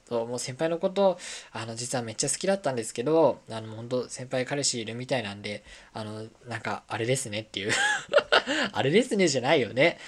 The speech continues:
そう、あの、本当はお付き合いしたいなって思うんですけど、もうここは身を引きますみたいなことを言ったんだよね。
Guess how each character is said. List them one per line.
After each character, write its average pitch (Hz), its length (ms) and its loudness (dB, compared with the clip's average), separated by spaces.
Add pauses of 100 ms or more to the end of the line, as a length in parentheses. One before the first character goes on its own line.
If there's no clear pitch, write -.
(160)
そ 113 160 2
う、 - 60 -8 (180)
あ 110 160 -2
の、 107 100 -2
本 131 240 -4
当 175 180 8
は 208 180 8
お 233 60 2
付 - 140 -8
き 165 100 4
合 135 60 10
い 120 60 6
し - 60 0
た 165 120 6
い 139 40 2
な 147 100 6
っ 156 60 2
て 131 80 0
思 127 180 -2
う 160 40 -2
ん 156 40 -2
で 120 80 0
す - 100 -8
け 127 100 -2
ど、 185 340 8
も 113 80 -6
う - 20 -14
こ - 120 -12
こ 113 120 -4
は 113 200 0
身 117 160 -4
を 113 120 0
引 - 100 -8
き 123 140 -8
ま 120 140 6
す - 120 -6
み 101 100 -8
た 104 100 -2
い 101 40 -6
な 104 80 -10
こ 101 120 -10
と 101 100 -8
を - 40 -8
言 104 100 -10
っ - 40 -16
た 120 140 -2
ん 117 40 -4
だ 107 80 -10
よ - 60 -16
ね。 151 240 -2